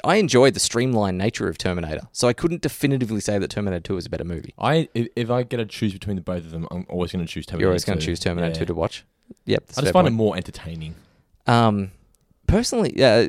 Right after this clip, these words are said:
Speaker 1: so Nick Conroy says that twenty-two Jump Street and the second of the In-Betweeners movies, very rare that comedy sequels.
Speaker 2: Okay.
Speaker 1: Uh, oh, he's one of the person that can't stand the sound of me chewing and had to skip when I had the milk.
Speaker 2: <laughs>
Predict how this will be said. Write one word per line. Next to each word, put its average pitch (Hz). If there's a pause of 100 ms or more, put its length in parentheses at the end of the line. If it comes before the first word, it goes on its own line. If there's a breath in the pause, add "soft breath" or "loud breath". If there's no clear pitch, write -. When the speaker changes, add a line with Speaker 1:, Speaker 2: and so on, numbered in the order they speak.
(120)
Speaker 1:
so -
Nick 147
Conroy 139
says 101
that -
twenty-two -
Jump 92
Street -
and 107
the 95
second 117
of 104
the 104
In-Betweeners 107
movies, -
very 247
rare 135
that 90
comedy 107
sequels. - (300 loud breath)
Speaker 2:
Okay. 98 (320 loud breath)
Speaker 1:
Uh, 92
oh, 190
he's 214
one 262
of 240
the -
person 190
that 143
can't 147
stand 135
the 113
sound 127
of 120
me 117
chewing 104
and 87
had 98
to 101
skip -
when -
I 98
had 110
the 107
milk. 131
Speaker 2:
<laughs> -